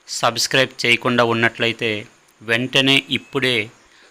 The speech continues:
సబ్స్క్రైబ్ చేయండి, లైక్ చేయండి, షేర్ చేయండి, కామెంట్ చేయండి.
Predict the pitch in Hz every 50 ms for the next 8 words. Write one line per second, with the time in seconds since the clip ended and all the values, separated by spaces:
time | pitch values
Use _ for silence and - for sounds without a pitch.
0 | _ _ - - - - 127 117 120 - - - 147 135 135 135 - - 131 127
1 | 123 127 123 123 120 127 127 135 - _ _ _ _ - - 113 110 113 120 123
2 | 123 - - - 131 127 123 120 120 123 123 120 - - - 117 120 120 - -
3 | - 120 120 117 117 117 120 123 131 - _ _ _ _ - - _ - - 120
4 | 113 117 123 120 117 - - - 107 107 104 101 101 101 104